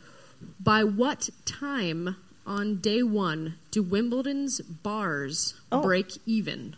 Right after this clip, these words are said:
Speaker 2: Oh, this is a good one. If you know this, I, there's no way you know this.
Speaker 1: Five.
Speaker 2: Five o'clock on the
Speaker 1: Five P M day one, Wimbledon's bars have broken even.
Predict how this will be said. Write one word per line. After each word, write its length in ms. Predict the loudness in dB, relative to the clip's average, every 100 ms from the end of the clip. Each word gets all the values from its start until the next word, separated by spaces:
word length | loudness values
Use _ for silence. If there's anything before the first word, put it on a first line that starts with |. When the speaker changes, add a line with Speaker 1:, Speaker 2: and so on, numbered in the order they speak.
| -18 -16 2
Speaker 2:
Oh, 340 | 8 12 12 12
this 240 | 6 4
is 140 | 4
a 80 | 4
good 260 | 8 8 8
one. 160 | 4
If 140 | 2 4
you 80 | 8
know 180 | 8
this, 260 | 8 6 6 6
I, 220 | 6 6 0 -14 -4
there's 220 | 0 4 6
no 340 | 12 12 12
way 220 | 12 8
you 140 | 8 8
know 180 | 8
this. 420 | 6 4 2 -4 -10 -14 -14 -16 -20 -20 -20 -20 -20 -20 -20 -20 -20 -20 -20 -18 -16 -16 -16 -16 -18 -20 -20 -20 -20 -20 -20 -20 -20 -20 -20 -20 -20 -20 -20 -20 -20 -20 -20 -14
Speaker 1:
Five. 920 | -12 -12 -12 -8 4 8 8 6 -2 -14 -20 -20 -20 -20 -20 -20 -18 -10
Speaker 2:
Five 520 | 2 10 12 12 10
o'clock 520 | 8 10 10 8 10
on 200 | 12 12
the 60 | 12
Speaker 1:
Five 100 | 8
P 160 | 8 8
M 220 | 6 4
day 180 | 4 6
one, 500 | 4 4 2 0 2
Wimbledon's 440 | 4 6 4 4
bars 300 | 6 6 4
have 120 | 2
broken 320 | 4 4 2
even. 280 | -2 -4 -8